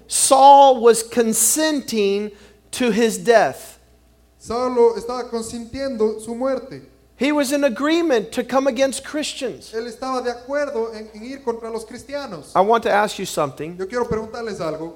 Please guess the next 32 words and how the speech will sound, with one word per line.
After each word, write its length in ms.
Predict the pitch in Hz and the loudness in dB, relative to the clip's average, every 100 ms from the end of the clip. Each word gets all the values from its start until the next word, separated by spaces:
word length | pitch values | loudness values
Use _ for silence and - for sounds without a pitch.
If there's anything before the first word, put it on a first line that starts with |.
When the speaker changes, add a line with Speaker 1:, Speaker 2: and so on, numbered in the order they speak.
| 165 | -6
Speaker 1:
Be 200 | 226 214 | 0 2
a, 520 | 180 - - 214 - | 0 -6 -2 0 2
I, 60 | 208 | 2
we 140 | 220 | 2
want 160 | 226 220 | 2 0
to 20 | |
be 160 | 180 208 | -2 -2
a 80 | 190 | 2
little 200 | 190 214 | 2 2
bit 200 | 185 - | -2 -4
private. 540 | - 147 151 208 - - - | -2 0 0 -4 -4 -20 -20
Speaker 2:
Y 240 | 175 170 170 | -20 -18 -16
quiero 220 | 202 208 208 | -12 -12 -12
ser 180 | 208 | -12
algo 520 | 202 208 202 180 165 - - _ | -10 -12 -10 -12 -12 -16 -20 _
privado. 480 | 170 170 175 165 160 165 - - | -16 -12 -8 -8 -10 -16 -20 -8
Speaker 1:
Do 80 | |
you 160 | 180 202 | -4 -2
still 360 | 214 - 233 226 | -4 -2 2 4
remember 580 | 202 185 202 214 220 220 | 2 0 0 4 4 4
when 240 | 185 175 | 0 -4
you 220 | 175 214 | -2 -4
were 320 | 214 208 208 | 0 2 2
Saul? 580 | 208 - 214 208 226 233 - _ - | -2 -2 0 2 0 -6 -18 _ -20
Speaker 2:
¿Usted 200 | - 214 | -18 -14
todavía 320 | 226 220 240 | -12 -10 -10
se 120 | 226 208 | -10 -12
acuerda 440 | 214 226 220 220 | -4 -4 -4 -8
cuando 220 | 196 180 | -10 -12
usted 180 | 185 214 | -12 -10
era 160 | 214 185 | -8 -10
Saulo? 680 | - 190 208 220 226 220 | -8 -4 -2 -2 -4 -10